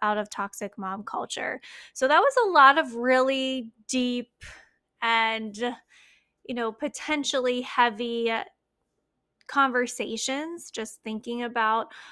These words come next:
all of that. So today I wanted to take a moment to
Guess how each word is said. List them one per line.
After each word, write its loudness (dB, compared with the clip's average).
all 2
of -2
that. 4
So -2
today -4
I 4
wanted -6
to -16
take -6
a 0
moment -4
to -4